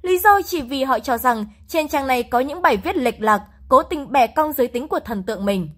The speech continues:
Hành vi này của fandom Tiêu Chiến khiến dư luận phẫn nộ, chỉ vì một nghệ sĩ mà khiến cả cộng đồng fandom Hoa ngữ không còn chỗ để thỏa sức sáng tạo, nơi lưu trữ những tác phẩm sáng tác trước đó cũng đều biến mất.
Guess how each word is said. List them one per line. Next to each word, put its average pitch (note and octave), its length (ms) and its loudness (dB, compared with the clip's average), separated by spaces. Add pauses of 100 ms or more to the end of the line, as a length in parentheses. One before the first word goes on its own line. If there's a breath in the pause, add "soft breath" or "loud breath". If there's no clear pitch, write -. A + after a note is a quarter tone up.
(600)
Hành E4+ 200 -2
vi E4+ 140 2
này D4 160 4
của C#4 100 4
fandom C4 380 2
Tiêu B3+ 180 2
Chiến A3+ 320 0
khiến A3+ 280 -2
dư D4 100 -2
luận C4 280 2
phẫn C#4+ 180 -2
nộ, D4+ 260 6 (280 soft breath)
chỉ F4 180 -2
vì D#4 200 -2
một D4+ 180 4
nghệ C#4 220 -2
sĩ D#4+ 240 -6
mà F#4+ 160 0
khiến B3+ 240 -4
cả - 140 -2
cộng - 280 -4
đồng B3+ 160 0
fandom C#4 400 0
Hoa A#3 200 4
ngữ C4 260 -4
không F#4+ 260 -2
còn A3+ 240 0
chỗ C4+ 180 -4
để E4 140 0 (100)
thỏa G#3 200 4
sức F#4 240 -8
sáng G3+ 240 -2
tạo, B3 360 4 (200 soft breath)
nơi C4+ 180 6
lưu B3+ 240 -2
trữ C4 160 -2
những D4 200 -6
tác A4 220 0
phẩm B3 200 0
sáng G3 280 -4
tác D4 220 -2
trước F4 200 -8
đó G3+ 220 6
cũng C4 220 -8
đều C#4 140 2
biến F#3 220 -2
mất. A#3+ 200 2